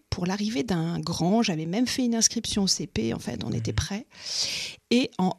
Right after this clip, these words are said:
Speaker 1: une semaine, tout a basculé parce que Olivia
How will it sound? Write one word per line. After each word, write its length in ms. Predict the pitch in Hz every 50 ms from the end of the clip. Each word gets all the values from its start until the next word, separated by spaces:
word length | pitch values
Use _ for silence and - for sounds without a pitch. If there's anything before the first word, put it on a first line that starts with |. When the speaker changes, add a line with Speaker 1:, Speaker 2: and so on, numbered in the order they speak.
| _ _ -
Speaker 1:
une 160 | 311 339 302
semaine, 640 | - - - 247 226 190 175 165 190 247 214 156 156 - _ _ _ _ _ _ _ _ _ _ _ _ _ - -
tout 140 | - 349 339 -
a 60 | 254
basculé 640 | 208 202 202 - - - - 196 175 175 190 262 277 _ _ _ _ _ - - -
parce 180 | - 196 -
que 160 | - - 214 - -
Olivia 560 | 240 233 240 240 220 214 202 175 185 - -